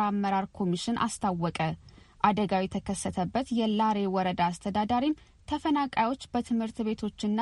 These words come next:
ዘመዶቻቸው ቤት ሰፍረው የሚገኙ ሲሆን ለወረርሽኝ ሊጋለጡ ስለሚችሉ በአፋጣኝ የሰብአዊ እርዳታ እንዲደረግ ሲሉ አሳስበዋል። የክልሉ አደጋ መከላከል ቅድመ ማስጠንቀቂያ ኃላፊ አቶ ሰይፉ ወልዴ በበኩላቸው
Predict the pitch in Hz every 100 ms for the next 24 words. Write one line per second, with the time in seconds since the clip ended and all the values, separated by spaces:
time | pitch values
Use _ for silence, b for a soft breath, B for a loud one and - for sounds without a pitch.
0 | 254 240 214 202 208 190 185 - 196 247
1 | - 226 214 202 190 180 170 165 190 214
2 | 220 262 294 285 B B - 285 302 285
3 | 247 - 254 240 214 226 226 214 - -
4 | 220 214 214 214 208 240 233 240 226 -
5 | 220 - 226 247 233 220 202 202 202 -
6 | 196 190 196 208 208 196 175 190 170 175
7 | 208 - 254 254 - 214 - 190 - 165
8 | 156 156 b b b b 196 190 202 190
9 | 190 254 220 220 208 202 202 - 208 196
10 | 185 226 269 233 226 220 214 208 - 202
11 | 190 180 190 - 202 190 190 262 - 220
12 | 214 208 - 214 202 190 180 185 170 165
13 | 175 190 - 233 233 - 285